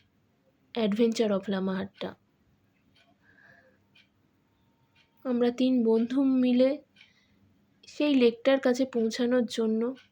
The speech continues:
just হেঁটেই চলেছি, হেঁটেই চলেছি। তার মধ্যে মজা আনন্দ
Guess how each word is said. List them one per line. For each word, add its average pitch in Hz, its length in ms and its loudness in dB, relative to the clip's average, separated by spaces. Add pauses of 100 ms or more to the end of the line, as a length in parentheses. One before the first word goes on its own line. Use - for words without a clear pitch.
(200)
just 254 400 -6
হেঁটেই 247 320 2
চলেছি, 233 440 -2
হেঁটেই 202 280 -2
চলেছি। 202 480 -10 (540)
তার 233 200 2
মধ্যে 233 400 0
মজা 226 440 0
আনন্দ 226 680 0